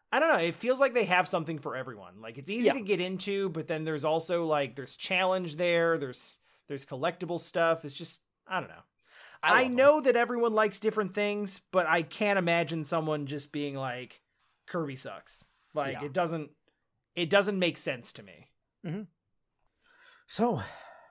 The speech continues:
Speaker 2: Kirby, what's, what's, what's next on the, uh, the podcast agenda?
Speaker 1: I don't know that we, I don't know that we discussed it specifically, and at
Speaker 2: I
Speaker 1: this
Speaker 2: don't
Speaker 1: point, like, announcing the next game, since it took us three weeks to get to this one,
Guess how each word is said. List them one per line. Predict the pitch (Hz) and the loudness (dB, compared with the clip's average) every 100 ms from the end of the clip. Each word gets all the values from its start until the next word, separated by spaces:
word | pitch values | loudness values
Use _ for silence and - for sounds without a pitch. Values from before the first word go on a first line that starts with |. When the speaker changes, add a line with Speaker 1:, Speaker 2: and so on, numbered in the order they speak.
| _ _ _ _ | _ _ _ _
Speaker 2:
Kirby, | - 160 139 87 _ _ _ - | -12 -10 -10 -14 _ _ _ 0
what's, | 165 - | 0 2
what's, | 151 180 - | 2 0 0
what's | 147 170 139 | 0 0 0
next | 143 190 - | -2 -2 -2
on | 131 131 | -4 -4
the, | 127 135 | -4 2
uh, | 139 135 131 - _ _ _ _ _ - | 4 4 4 -2 _ _ _ _ _ -14
the | 131 | -8
podcast | 139 127 - 123 113 - _ _ _ _ - | -6 -6 -6 -6 -6 -12 _ _ _ _ -16
agenda? | 110 110 120 175 | -14 -12 -4 2
Speaker 1:
I | |
don't | 202 254 247 | 4 4 6
know | 214 220 | 6 6
that | 214 180 | 6 4
we, | 170 175 175 | 2 2 2
I | 170 | 2
don't | 175 220 | 2 2
know | 185 185 | 4 4
that | 185 | 4
we | 170 | 0
discussed | 156 - 170 156 - | -2 -4 -2 -4 -6
it | 147 | -8
specifically, | - 135 139 165 160 185 190 | -10 -8 -8 -8 -4 0 2
and | 175 | 0
at | 143 | -2
Speaker 2:
I | |
Speaker 1:
this | 151 147 | -4 -6
Speaker 2:
don't | - | -4
Speaker 1:
point, | 175 170 | -2 0
like, | 156 151 151 | 2 0 0
announcing | 165 156 151 143 165 | -4 0 -2 -2 -2
the | 156 | -2
next | 143 143 - | 0 -2 -4
game, | - 139 143 156 | -6 -6 -4 -4
since | 143 127 | -6 -6
it | 143 | -8
took | 147 139 | -8 -8
us | 139 | -10
three | - 135 139 | -10 -8 -6
weeks | 135 135 - | -6 -10 -12
to | |
get | 127 139 | -10 -10
to | 139 | -10
this | 117 123 | -12 -12
one, | 151 151 165 | -6 -6 -6